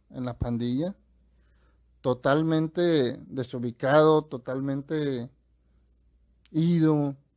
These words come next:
Ya hasta como que quiso reaccionar hasta el segundo gol de Tigres, pero dice la canción, pues, ¿ya para qué?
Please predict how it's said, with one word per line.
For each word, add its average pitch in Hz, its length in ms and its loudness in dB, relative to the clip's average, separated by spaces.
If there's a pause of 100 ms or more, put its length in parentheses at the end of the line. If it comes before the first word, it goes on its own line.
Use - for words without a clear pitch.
(360)
Ya 139 160 2
hasta 147 160 -2
como 170 180 0
que 131 140 -8
quiso 156 240 0
reaccionar 147 480 2
hasta 156 160 -2
el 139 60 -2
segundo 143 520 0
gol 143 240 4
de 139 80 -4
Tigres, 143 560 -2 (680)
pero 117 300 -2
dice 135 240 -2
la 135 100 0
canción, 131 360 -4
pues, 123 160 -8
¿ya 127 160 0
para 123 160 -2
qué? 131 260 -4